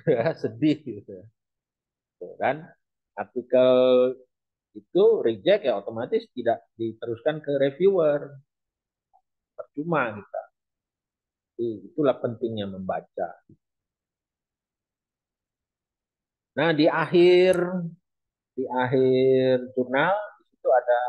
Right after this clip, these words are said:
rujukan. Nah, rujukan ini juga ada aturannya. Aturannya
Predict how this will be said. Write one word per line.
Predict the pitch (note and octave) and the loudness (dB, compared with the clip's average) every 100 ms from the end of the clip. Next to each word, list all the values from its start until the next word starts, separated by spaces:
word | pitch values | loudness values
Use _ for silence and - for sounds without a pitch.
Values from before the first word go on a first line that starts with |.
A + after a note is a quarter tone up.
| A#2 _ | -8 _
rujukan. | _ _ - C#3 - - - _ _ _ _ _ _ - | _ _ -2 -2 -2 -20 -20 _ _ _ _ _ _ -8
Nah, | G#2+ | -6
rujukan | A#2+ C#3 - D3 | -4 -2 0 0
ini | E3+ A3 | 2 2
juga | F3 D#3+ C#3 | 2 2 2
ada | C3+ C3 | 2 0
aturannya. | B2+ D3 D3 D3+ G#2+ F#2+ _ _ _ _ _ _ _ _ _ _ _ _ _ _ | 2 2 2 0 -6 -8 _ _ _ _ _ _ _ _ _ _ _ _ _ _
Aturannya | - A#2+ A#2+ C3+ D3+ D3+ | -8 0 0 2 0 -2